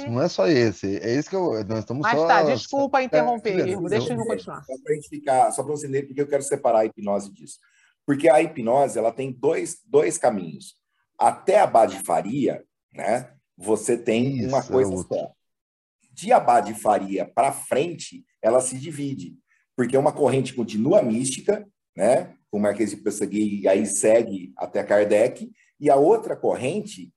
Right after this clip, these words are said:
Speaker 3: vira científica, que é a do Abad Faria, que ele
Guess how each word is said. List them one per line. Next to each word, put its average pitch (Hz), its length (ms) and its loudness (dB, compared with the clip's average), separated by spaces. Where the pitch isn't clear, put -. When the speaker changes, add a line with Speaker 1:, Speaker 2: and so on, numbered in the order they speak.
Speaker 3:
vira 143 380 2
científica, 202 1040 -6
que 123 140 2
é - 20 8
a 123 120 8
do 107 200 -2
Abad 98 300 2
Faria, 127 440 0
que - 140 -8
ele 110 160 -10